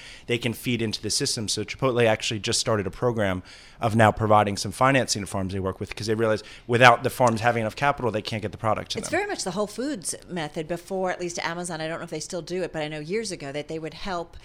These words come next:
Speaker 2: in some ways, uh, an upstart company when they liked the product, they would help them in terms of ramping
Speaker 1: And
Speaker 2: up.
Speaker 1: that's what the farmers we're working with. They've already been farming at least a few years. They've established a few products. They're selling to some restaurants and farmers markets.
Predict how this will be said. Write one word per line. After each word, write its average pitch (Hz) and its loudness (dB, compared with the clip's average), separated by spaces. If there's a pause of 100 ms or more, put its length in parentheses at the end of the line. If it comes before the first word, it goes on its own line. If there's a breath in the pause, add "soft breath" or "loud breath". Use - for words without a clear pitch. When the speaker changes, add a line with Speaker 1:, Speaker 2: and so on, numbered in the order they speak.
(200 loud breath)
Speaker 2:
in 175 -6
some 165 -4
ways, 160 -4
uh, 147 -8
an 165 -6
upstart 160 -4
company 175 -4
when 156 -4
they 156 -4
liked 170 -4
the 180 -6
product, 233 -6
they 165 -8
would 156 -6
help 165 -8
them 156 -12
in 147 -10
terms 151 -10
of 143 -10 (240)
ramping 143 -12
Speaker 1:
And 156 0
Speaker 2:
up. - 2
Speaker 1:
that's - 0
what 131 2
the 139 2
farmers 135 6
we're 120 4
working 107 0
with. 101 -2
They've 117 0
already 131 10
been 127 0
farming 117 4
at 101 -2
least 113 0
a 107 -6
few 120 -4
years. 95 2
They've 98 -2
established 104 4
a 104 -4
few - -6
products. 95 -2
They're 101 -8
selling 101 -2
to 95 -4
some 101 -2
restaurants 92 -2
and 87 -10
farmers 90 -2
markets. 90 -4